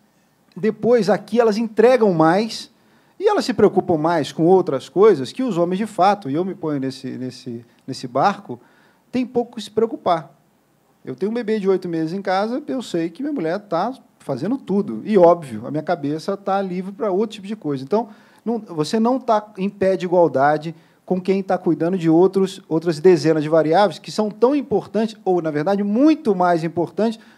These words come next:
do que o seu mero emprego ou sua ascensão profissional. Então, no começo da carreira, quando alguém abre mão, de fato, pra fazer outro tipo de coisa, cuidar da casa ou cuidar da,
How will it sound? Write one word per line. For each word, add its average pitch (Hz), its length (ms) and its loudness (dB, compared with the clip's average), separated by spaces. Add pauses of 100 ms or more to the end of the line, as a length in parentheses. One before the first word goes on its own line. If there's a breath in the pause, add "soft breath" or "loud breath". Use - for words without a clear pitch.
do 175 100 -12
que 226 100 0
o 220 60 2
seu 220 180 -2
mero 196 180 -2
emprego 185 340 -2
ou 185 60 -2
sua 190 120 -4
ascensão 180 340 -8
profissional. 160 520 -6 (360 soft breath)
Então, 233 120 4
no 285 80 6
começo 247 460 2
da 214 100 2
carreira, 175 440 2
quando 185 160 -2
alguém 180 240 0
abre 220 240 4
mão, 165 400 4 (480 soft breath)
de 151 140 -4
fato, 151 640 0 (180)
pra 156 180 2
fazer 151 320 2
outro 190 280 4
tipo 160 120 -8
de 151 100 -2
coisa, 147 280 0
cuidar 147 260 0
da 175 80 0
casa 151 380 -2
ou 135 60 -6
cuidar 139 240 0
da, 160 180 2